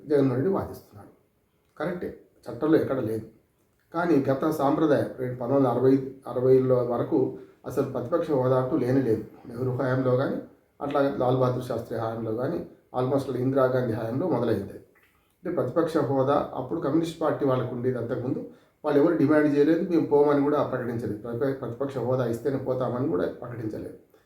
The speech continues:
కానీ సిక్స్టీస్ తర్వాత సెవెంటీస్లో ఈ ప్రతిపక్ష నాయకుడికి గుర్తింపు ఇచ్చి, క్యాబినెట్ హోదా ఇచ్చి, అటు పార్లమెంట్లో, వివిధ రాష్ట్రాల అసెంబ్లీలో ఒక సాంప్రదాయంగా పాటిస్తున్నారు. ఇది జరుగుతున్నది ఇప్పటిదాకా.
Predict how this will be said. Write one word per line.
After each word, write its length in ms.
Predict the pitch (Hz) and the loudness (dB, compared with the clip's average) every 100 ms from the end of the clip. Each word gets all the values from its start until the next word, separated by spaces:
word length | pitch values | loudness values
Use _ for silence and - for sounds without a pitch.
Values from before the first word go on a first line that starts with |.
| _ _ _ | _ _ _
కానీ 180 | 165 151 | 0 2
సిక్స్టీస్ 560 | 135 135 131 - 202 - | 0 -2 -6 -4 -4 0
తర్వాత 380 | 147 143 127 - | 2 2 2 0
సెవెంటీస్లో 800 | 135 139 139 135 156 131 127 - - _ 139 | 0 0 0 0 2 0 0 -6 -20 _ 0
ఈ 260 | 135 - - | 0 0 -4
ప్రతిపక్ష 440 | 127 120 139 - | -6 -2 -4 0
నాయకుడికి 580 | 165 135 131 131 135 139 | 0 4 4 4 0 -2
గుర్తింపు 400 | 123 131 156 - | -4 0 2 2
ఇచ్చి, 240 | 113 196 196 | -2 -6 -2
క్యాబినెట్ 440 | 135 139 151 131 | 0 2 0 -2
హోదా 240 | 120 110 | -2 -2
ఇచ్చి, 340 | 107 104 123 - | -4 -6 -8 -8
అటు 220 | 127 127 | -8 -8
పార్లమెంట్లో, 640 | 113 120 127 131 - 262 - - _ _ | -4 0 0 0 -2 -4 -8 -18 _ _
వివిధ 220 | 170 170 | -2 2
రాష్ట్రాల 360 | 147 135 - 139 | 2 2 0 -2
అసెంబ్లీలో 400 | 117 120 117 185 | -2 -4 -2 -2
ఒక 60 | 196 | -2
సాంప్రదాయంగా 640 | 117 131 151 135 107 - | -2 0 0 0 0 -4
పాటిస్తున్నారు. 640 | - 107 113 - 104 110 104 | -6 -6 -8 -12 -14 -14 -10
ఇది 160 | 143 156 | -2 0
జరుగుతున్నది 460 | 117 120 117 104 | 0 -4 -6 -8
ఇప్పటిదాకా. 420 | 113 110 104 104 | -10 -10 -12 -14